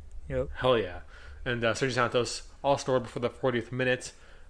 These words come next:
Speaker 2: Uh, Toronto only had one shot on goal in this game.
Speaker 1: Yeah. Uh, I remember watching, watching this game, and there was a play where there was a pass straight up the midfield, going past six Toronto players who are, must be at the water cooler, ha-, water cooler having a meeting, being like,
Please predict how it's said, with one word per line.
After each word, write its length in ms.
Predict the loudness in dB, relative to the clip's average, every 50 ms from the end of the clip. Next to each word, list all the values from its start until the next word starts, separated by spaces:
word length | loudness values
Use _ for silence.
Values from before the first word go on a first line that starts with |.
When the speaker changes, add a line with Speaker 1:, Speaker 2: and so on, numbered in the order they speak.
| -6
Speaker 2:
Uh, 80 | -6 -2
Toronto 280 | 0 0 0 0 0
only 180 | 0 0 -2 -2
had 100 | -2 2
one 160 | 2 2 2
shot 200 | 2 -2 -2 -2
on 120 | -2 -2 2
goal 200 | 4 4 4 4
in 60 | 2
this 140 | -2 -6 -4
game. 320 | -4 -4 -4 -4 -8 -14 -16 -20 -20 -20 -20 -20 -20 -20 -20 -20 -20 -20 -20 -20 -20 -20 -20 -16 -8 -4
Speaker 1:
Yeah. 220 | -2 -2 -2 -4 -8 -18 -20 -20 -20 -20 -20 -20 -20 -18 -4 4
Uh, 260 | 8 10 10 10 10 12
I 60 | 12
remember 200 | 12 12 12 12
watching, 480 | 12 12 12 12 8 6 6 6 4 4 8
watching 260 | 8 8 10 10 6
this 120 | 6 6 6
game, 180 | 6 8 8
and 100 | 8 10
there 60 | 10
was 80 | 12 10
a 60 | 10
play 500 | 10 12 12 12 12 12 12 12 12 8
where 200 | 4 4 4 8
there 80 | 10 10
was 80 | 10
a 40 | 8
pass 260 | 8 10 10 10 10
straight 160 | 12 12 12 12
up 80 | 12 12
the 60 | 10
midfield, 560 | 10 10 8 8 10 12 12 12 12 12 10 6 -2 -8 -20 -20 -14 4 12
going 180 | 12 12 12 12
past 280 | 12 12 12 12 10 8
six 260 | 10 10 10 10 8
Toronto 480 | 2 6 8 10 10 10 10 10 8 8
players 500 | 10 10 12 12 12 12 12 10 6 -2 -6 -12 -14 -6 2
who 220 | 8 10 12 12
are, 240 | 12 12 12 12 12
must 260 | 10 8 8 8 10
be 120 | 10 12
at 120 | 12 12 12
the 380 | 12 12 12 12 10 8 6 4 6
water 180 | 8 10 10 10
cooler, 260 | 10 10 8 10 10
ha-, 200 | 12 12 10 10 8 2
water 240 | 6 8 8 8 8
cooler 220 | 8 8 8 10
having 220 | 10 10 10 12
a 40 | 12
meeting, 320 | 12 12 12 12 12 12 12
being 140 | 10 12
like, 180 | 12 10 10 8